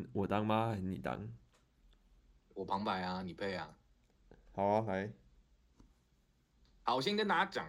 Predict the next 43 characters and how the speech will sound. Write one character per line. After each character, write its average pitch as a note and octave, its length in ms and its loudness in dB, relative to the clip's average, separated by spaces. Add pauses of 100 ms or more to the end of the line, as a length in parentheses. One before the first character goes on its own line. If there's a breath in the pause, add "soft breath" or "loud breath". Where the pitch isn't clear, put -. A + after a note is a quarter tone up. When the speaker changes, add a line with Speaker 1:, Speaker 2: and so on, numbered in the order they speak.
Speaker 2:
这 A3 140 0
个， F#3 240 4
这 A3+ 100 4
个 D#3+ 140 4
角 E2+ 180 -4
色 A#2 220 -2
呢， F#2 240 -8
就 - 140 6
是 A2+ 120 6
一 G2 80 -8
个 F2+ 220 -8
Speaker 1:
<laughs> - 20 -10
这 E3+ 120 2
哪 G#2 120 6
是 A#2+ 100 6
旁 A2 320 2
白？ A2+ 260 -4
Speaker 2:
工 E3 200 -2
作 D3 300 4
上 C3 300 -2
的 F#2 180 -4
男 E2+ 300 -8
同 F#2 160 -6 (100)
事 D#2+ 320 -6 (160)
啊， C2+ 320 -12
简 D#2 160 -12
单 F#2 160 -6
说 F2+ 160 -8
是 F#2 80 -8
这 - 140 -8
样。 - 80 -8 (180)
然 - 100 -16
后 F3 200 -4
前 A2 240 -4
情 A2 240 -6
提 F#2 220 -6
要， G2 200 0
这 G#2 140 0
一 G2 80 -2
段 F#2 240 -2
就 F#2 120 -4
是， F2 440 -6 (1080 loud breath)
呃， E2+ 720 -10